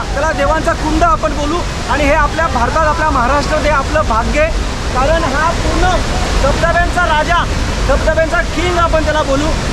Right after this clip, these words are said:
आणि याचं रक्षण करणं आपली प्रत्येकाची जबाबदारी आहे. म्हणून बाबांनो, एन्जॉय करायला येत असाल तर आपला आणलेला कचरा आपापल्या घरी घेऊन जा आणि त्याची विल्हेवाट लावा. निसर्गाचं रक्षण करा, निसर्गात कुठेही टाकू नका, कारण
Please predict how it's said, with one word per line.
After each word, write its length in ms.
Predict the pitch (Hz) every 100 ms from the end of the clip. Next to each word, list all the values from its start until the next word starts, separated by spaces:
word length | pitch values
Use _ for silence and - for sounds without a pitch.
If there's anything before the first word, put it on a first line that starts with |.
| -
आणि 140 | 269
याचं 260 | 277 277 311 294
रक्षण 320 | 277 - 294
करणं 220 | 302 302
आपली 240 | 302 285 294
प्रत्येकाची 580 | 240 262 - 311 320 302
जबाबदारी 560 | 277 294 285 285 294
आहे. 100 | 302 - - -
म्हणून 220 | 254 311
बाबांनो, 500 | 294 277 311 320 330
एन्जॉय 380 | 330 302 294 320
करायला 320 | 311 302 311 294
येत 200 | 285 294
असाल 320 | 277 294 247 - -
तर 60 | 277
आपला 260 | 269 269 311
आणलेला 460 | 277 277 294 311
कचरा 320 | 311 277 294
आपापल्या 420 | 302 285 302 302 320
घरी 280 | 233 277
घेऊन 240 | - 285 285
जा 60 |
आणि 100 | 302
त्याची 240 | 277 269 294
विल्हेवाट 400 | 277 277 294 285
लावा. 300 | 262 262 277 - - -
निसर्गाचं 580 | 226 226 330 311 - 302
रक्षण 360 | 285 - 285 277
करा, 220 | 277 285
निसर्गात 460 | 262 233 - 220
कुठेही 440 | - - 269 285 262
टाकू 280 | 247 226 277
नका, 320 | 262 - - 220 220 - -
कारण 340 | 254 277 311